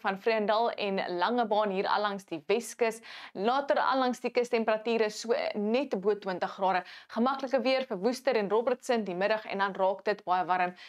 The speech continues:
in die Karoo, Laingsburg, asook, eh, Beaufort Wes en Graafrenet maksimum temperature bo dertig grade. Dis ook die laaste dag van hittegolftoestande vir die noordoostelike gebiede van die Oos-Kaap waar dit baie warm en winderig gaan wees.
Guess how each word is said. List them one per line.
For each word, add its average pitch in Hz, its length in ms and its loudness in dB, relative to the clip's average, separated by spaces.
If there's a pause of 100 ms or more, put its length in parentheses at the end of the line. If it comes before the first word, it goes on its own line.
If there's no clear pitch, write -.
(120)
in 185 240 0
die 190 140 0
Karoo, 190 420 2
Laingsburg, 202 580 0 (240)
asook, 269 460 0
eh, 220 280 -2
Beaufort 202 440 0
Wes 196 220 2
en 269 300 -2
Graafrenet 185 640 -4
maksimum 170 380 -4
temperature 175 520 -6
bo 170 200 -6
dertig 151 500 -6
grade. 185 240 0 (480)
Dis 285 140 -2
ook 294 100 2
die 294 80 2
laaste 269 280 0
dag 269 200 2
van 240 160 2
hittegolftoestande 247 840 0 (100)
vir 226 140 2
die 220 60 2 (120)
noordoostelike 233 680 0
gebiede 226 280 2
van 196 140 -4
die 190 120 -8
Oos-Kaap 240 500 0
waar 202 180 2
dit 202 160 -6
baie 254 260 2
warm 233 240 2 (120)
en 208 120 -2
winderig 196 340 0
gaan 180 140 -8
wees. 180 180 -2